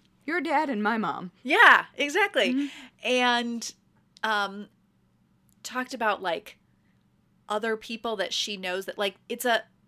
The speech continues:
Speaker 2: it's a very specific field of doing that kind of silhouette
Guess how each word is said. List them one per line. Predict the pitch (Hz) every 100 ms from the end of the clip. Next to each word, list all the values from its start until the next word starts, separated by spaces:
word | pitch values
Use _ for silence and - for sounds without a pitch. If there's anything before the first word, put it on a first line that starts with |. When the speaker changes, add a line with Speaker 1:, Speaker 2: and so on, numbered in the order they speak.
| -
Speaker 2:
it's | 240
a | 247
very | 202 214 240
specific | - 220 214 202 190 -
field | - 320 208 196 190 - _ -
of | 202 190 -
doing | 220 208 196
that | - -
kind | 208
of | 190
silhouette | - - 202 208 208